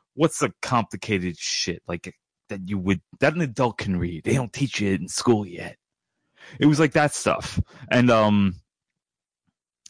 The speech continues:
I don't know any Japanese. I barely know English. But, like, I couldn't figure out how to start a game. I couldn't figure out how to throw balls. I just kept, like, going in and out of menus. I was totally overwhelmed. It was not as stressful as this 'cause it didn't have numbers,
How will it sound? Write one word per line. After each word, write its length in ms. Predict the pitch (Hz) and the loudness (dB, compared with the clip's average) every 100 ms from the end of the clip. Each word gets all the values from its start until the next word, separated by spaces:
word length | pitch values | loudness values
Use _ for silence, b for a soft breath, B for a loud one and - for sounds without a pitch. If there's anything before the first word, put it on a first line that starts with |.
| - | -2
I 40 | |
don't 160 | 104 101 | 0 2
know 120 | 101 | 2
any 140 | 101 | 2
Japanese. 480 | 95 98 95 95 90 | 2 0 0 0 0
I 20 | |
barely 300 | 87 92 87 | -2 -4 -2
know 220 | 85 85 82 | -2 0 0
English. 340 | 85 - - B B B _ | -2 -6 -12 B B B _
But, 220 | 127 - | 0 2
like, 240 | 120 117 - _ | 2 2 -4 _
I 80 | 170 | -2
couldn't 220 | - 247 | 4 2
figure 240 | - 123 113 | 2 0 2
out 60 | |
how 80 | 107 | 2
to 40 | 104 | 0
start 240 | - 101 | 0 0
a 40 | 90 | 0
game. 320 | 107 107 113 | 2 2 2
I 80 | 110 | 0
couldn't 220 | - 175 | 0 0
figure 200 | - 120 | 2 0
out 60 | 107 | 0
how 80 | 101 | -2
to 80 | |
throw 460 | 87 - - 127 113 | -4 -12 -4 2 2
balls. 540 | 82 95 107 113 110 | 4 4 6 4 4
I 100 | - | 2
just 160 | 156 143 | 0 -2
kept, 180 | 135 107 | -4 -2
like, 180 | 98 - | -4 0
going 240 | 110 107 | 0 2
in 180 | 107 120 | 2 2
and 80 | 113 | 4
out 140 | 101 | 2
of 40 | 90 | 2
menus. 460 | 95 117 120 110 | 2 4 2 0
I 120 | 110 156 | 0 2
was 220 | 104 - | 0 0
totally 360 | - 147 127 107 | 0 4 4 2
overwhelmed. 720 | 90 95 95 104 95 87 - _ _ - | 0 0 2 2 0 -4 -10 _ _ 0
It 200 | 180 - | 0 4
was 200 | 156 107 98 - _ _ - | 0 0 -10 -18 _ _ -4
not 280 | 110 147 165 | 2 2 2
as 100 | - | 0
stressful 460 | - 151 - 151 | 0 -2 0 0
as 100 | 117 | 0
this 260 | 113 143 - | 0 -2 -2
'cause 180 | - 98 | -6 -6
it 80 | 80 | -2
didn't 200 | 110 101 | -4 -2
have 200 | 120 104 | -2 0
numbers, 560 | 95 110 151 175 - | 0 0 0 0 -4